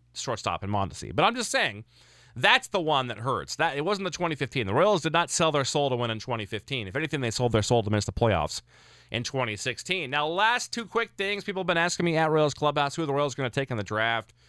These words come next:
It's gonna be Witt, obviously, at number two. I'm, I'm, I'm assuming he's not going number one to Baltimore, though Baltimore do, did hire Witt's uncle about eight months ago. Shout out to my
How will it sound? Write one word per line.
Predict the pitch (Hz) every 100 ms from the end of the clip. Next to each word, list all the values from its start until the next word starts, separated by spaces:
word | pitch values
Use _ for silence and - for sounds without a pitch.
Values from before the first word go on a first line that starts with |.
| _
It's | -
gonna | 170
be | 147 143
Witt, | 113 110 117 117 _ _ _
obviously, | 95 104 101 101 98
at |
number | 85 92
two. | - 98 101
I'm, | 92
I'm, | 95 92
I'm | 98
assuming | 110 - 170 139
he's | 113 110
not | 104
going | 104 104
number | 101 101
one | 101
to | 98
Baltimore, | 98 104 120 104 110 - - - - -
though | 101 131
Baltimore | 127 127 123 117 113 104
do, | 107 113 110
did | 107 113
hire | 117 117 120 120 - _ _ _ _ _ _ _ -
Witt's | 120 143 127
uncle | 127 131 139 - _ _ _ _ _ _ _ _ _ _ -
about | 123 123
eight | 131
months | 127 131
ago. | 131 135 143 - _ _ _ _ _ _ _ _ _ _ _ _ _ _ _ - _ _ _ -
Shout | - 190
out | 202
to | 156
my | 143